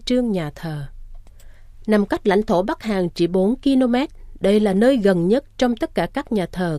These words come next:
Công giáo ở Nam Hàn. Chúng tôi hy vọng nó sẽ đóng vai trò là cái nôi tôn giáo cho các tín hữu quân đội của Hàn Quốc và Hoa Kỳ,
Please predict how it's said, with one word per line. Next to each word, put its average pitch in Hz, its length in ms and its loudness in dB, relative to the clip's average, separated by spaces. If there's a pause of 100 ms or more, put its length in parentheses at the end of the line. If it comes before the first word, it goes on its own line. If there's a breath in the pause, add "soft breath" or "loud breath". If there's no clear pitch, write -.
Công 226 220 -2
giáo 208 260 0
ở 160 180 -4
Nam 214 220 -2
Hàn. 165 320 -6 (760 soft breath)
Chúng 233 160 -2
tôi 233 180 4
hy 226 100 4
vọng 196 280 -2
nó - 200 -4
sẽ 180 200 0
đóng 240 220 0
vai 294 140 0
trò 175 380 -2
là 160 220 -6
cái 220 200 -2
nôi 233 260 2
tôn 226 260 0
giáo 196 320 -2 (100)
cho 233 120 -2
các - 220 -8
tín 269 200 0
hữu 208 260 -2
quân 240 220 2
đội 170 340 -2
của 156 100 -4
Hàn 170 240 -4 (100)
Quốc 262 180 0 (100)
và 165 100 -2
Hoa 214 340 -4
Kỳ, 156 260 -2